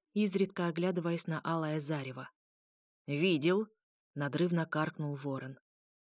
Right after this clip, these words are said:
«Ох, прости!» За весельем и радостью освобождения ведьма совсем не подумала, что Паскалю нужна помощь. «Потерпи!» —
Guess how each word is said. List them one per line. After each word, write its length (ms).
«Ох, 320
прости!» 680
За 200
весельем 560
и 140
радостью 440
освобождения 840
ведьма 300
совсем 380
не 80
подумала, 500
что 180
Паскалю 440
нужна 320
помощь. 540
«Потерпи!» — 680